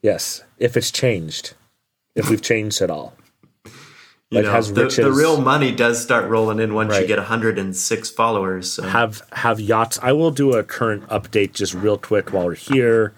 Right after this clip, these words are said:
Speaker 1: so that we can have the total accurate number, um,
Speaker 2: Okay.
Speaker 1: of, of listeners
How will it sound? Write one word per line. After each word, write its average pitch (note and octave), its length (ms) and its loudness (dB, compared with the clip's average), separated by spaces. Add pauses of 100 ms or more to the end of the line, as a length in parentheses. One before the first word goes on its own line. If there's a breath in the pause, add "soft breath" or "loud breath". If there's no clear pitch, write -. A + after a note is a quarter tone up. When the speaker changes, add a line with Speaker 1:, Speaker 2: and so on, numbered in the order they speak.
(520 loud breath)
Speaker 1:
so - 220 0
that G2+ 140 2
we G2+ 100 0
can G2+ 120 -6
have G2 180 -2
the F#2 60 -4
total G#2+ 500 0
accurate G2+ 540 0
number, F2+ 640 0 (140)
um, E2+ 400 -2
Speaker 2:
Okay. F#2 320 -8 (360 loud breath)
Speaker 1:
of, G2 460 0 (380)
of G2+ 340 0
listeners F#2+ 840 -2